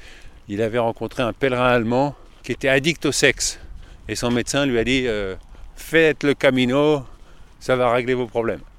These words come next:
Et alors, il a fait le Camino, quarante kilomètres tous les jours. Ah, c'est sûr, il dit, le soir, boum, il tombait et il dormait.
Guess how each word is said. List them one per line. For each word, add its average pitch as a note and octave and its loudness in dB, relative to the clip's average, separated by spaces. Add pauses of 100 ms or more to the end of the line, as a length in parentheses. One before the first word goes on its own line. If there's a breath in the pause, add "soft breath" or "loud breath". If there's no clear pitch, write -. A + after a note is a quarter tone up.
(720 soft breath)
Et A#2+ 2
alors, A#2 6
il A2+ 0
a G#2 -6
fait - -6
le A#2+ -6
Camino, A#2 0 (480 soft breath)
quarante C#3 4
kilomètres C3 0
tous B2+ -4
les A#2+ 0
jours. D3 0 (640 soft breath)
Ah, A2 -4
c'est C#3+ -2
sûr, C#3 0
il B2 0
dit, A#2 0
le B2 2
soir, D3+ 4
boum, C#3+ 4 (260)
il A#2+ -8
tombait C#3 0
et C#3 2
il C3 0
dormait. B2 -2